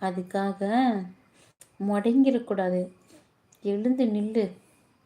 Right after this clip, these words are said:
"நானா இந்த வலியா?" அப்படின்னு சொல்லி கம்பீரமா எழுந்து நில்லு பாரு. நம்மள பார்த்து வலி பயந்து ஓடிரும். அதுக்கப்புறம் வலிக்கு தான் வலிக்கும்,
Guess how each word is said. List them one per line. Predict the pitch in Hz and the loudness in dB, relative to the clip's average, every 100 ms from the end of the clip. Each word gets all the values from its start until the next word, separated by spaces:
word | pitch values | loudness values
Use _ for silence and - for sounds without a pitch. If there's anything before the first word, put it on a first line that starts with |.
| _ _ _ _ _ | _ _ _ _ _
"நானா | 185 185 190 202 208 262 - - _ _ _ _ _ _ - | -6 -4 -2 -2 -2 -2 -4 -12 _ _ _ _ _ _ -6
இந்த | 208 202 196 | -2 0 0
வலியா?" | 185 185 202 226 226 202 175 | 0 0 0 0 0 -2 -8
அப்படின்னு | - - 220 226 | -14 -8 -4 -2
சொல்லி | 226 202 190 185 180 - - - _ _ - | 0 0 0 0 -4 -10 -20 -20 _ _ -4
கம்பீரமா | 214 226 247 254 247 208 226 226 | -2 2 4 6 4 4 2 0
எழுந்து | 196 202 226 220 | 0 0 0 0
நில்லு | 196 190 202 | -2 -4 -4
பாரு. | 214 190 175 175 - _ _ _ _ _ 190 | -2 0 0 -2 -10 _ _ _ _ _ -6
நம்மள | 190 196 208 208 | -4 -2 0 0
பார்த்து | 208 208 202 202 226 269 254 233 - _ - | 0 -2 0 0 4 6 6 0 -14 _ -4
வலி | 196 202 226 208 | -2 0 -2 -6
பயந்து | - 190 202 233 247 240 208 196 | -2 0 2 4 4 4 2 0
ஓடிரும். | 190 180 180 - _ _ _ _ - | -2 -6 -8 -12 _ _ _ _ -10
அதுக்கப்புறம் | - 220 214 226 220 214 220 226 269 277 220 202 - _ _ - 202 | 0 2 2 2 0 0 2 4 6 6 4 -2 -12 _ _ -6 0
வலிக்கு | 208 220 220 247 226 | 0 0 -4 -2 2
தான் | 240 254 233 | 4 4 4
வலிக்கும், | 214 220 - 202 | 0 -4 -4 -4